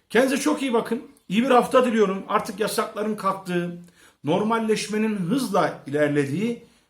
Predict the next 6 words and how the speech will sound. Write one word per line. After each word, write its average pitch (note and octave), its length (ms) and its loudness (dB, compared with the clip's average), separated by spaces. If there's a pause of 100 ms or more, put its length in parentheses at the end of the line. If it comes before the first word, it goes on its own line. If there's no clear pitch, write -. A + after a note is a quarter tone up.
(100)
ve C#3+ 80 -2
artık F#3 540 -2
özgür D3 680 -2 (500)
ve D3+ 220 -2
özgün C#3 800 -2
yaşadığımız A#2 880 -8